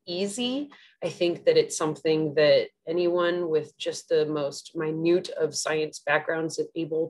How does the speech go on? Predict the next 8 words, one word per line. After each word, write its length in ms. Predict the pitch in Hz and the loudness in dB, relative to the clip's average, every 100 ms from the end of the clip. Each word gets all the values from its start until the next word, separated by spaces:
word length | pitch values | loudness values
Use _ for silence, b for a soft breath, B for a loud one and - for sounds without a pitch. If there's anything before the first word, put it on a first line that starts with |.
| - | -2
to 80 | 151 | -2
run 360 | 143 147 160 | 0 2 2
and 200 | 156 143 | 0 -2
do 260 | 135 156 160 | -6 -8 -2
this, 420 | 165 190 - - b b b _ | 0 0 -2 -10 b b b _
um, 320 | 156 143 147 139 | -2 -2 -2 -4
identity 500 | 147 151 160 170 170 | 0 2 2 0 -2
test. 640 | 190 185 - - - | -2 -2 -2 -10 -12